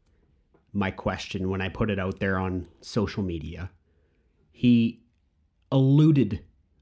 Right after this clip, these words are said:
to a story. And that's just so, so Sean, you know? He alludes to the fact that there's a story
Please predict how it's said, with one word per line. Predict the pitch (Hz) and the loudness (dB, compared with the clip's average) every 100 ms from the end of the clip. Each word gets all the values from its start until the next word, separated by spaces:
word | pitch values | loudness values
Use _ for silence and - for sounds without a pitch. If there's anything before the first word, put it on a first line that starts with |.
| _ - | _ -2
to | 135 110 | 2 2
a | |
story. | - - 120 120 98 78 - _ _ _ _ _ _ _ _ _ _ - | 0 -4 0 0 0 -6 -12 _ _ _ _ _ _ _ _ _ _ -2
And | 127 135 | 4 4
that's | 151 - | 4 0
just | 139 - | -4 -4
so, | - 147 139 135 131 117 - _ _ _ _ _ _ _ _ _ _ _ _ | -4 2 4 4 2 -2 -12 _ _ _ _ _ _ _ _ _ _ _ _
so | - 165 147 | -2 4 4
Sean, | 139 - 120 104 90 - - - _ _ _ _ | 4 0 -2 -2 -4 -8 -16 -18 _ _ _ _
you | 98 | -4
know? | 95 87 101 120 _ _ _ _ - | -4 -4 -4 -6 _ _ _ _ 4
He | 139 | 6
alludes | 131 135 143 151 147 123 - | 6 4 6 8 6 4 -2
to | - | -4
the | 120 | -2
fact | 113 - 120 117 - - | -2 0 2 0 -4 -8
that | - | -6
there's | 117 117 107 | -2 -4 -4
a | |
story | - - - 160 147 120 92 92 - | -8 -10 -4 0 2 0 -2 -6 -10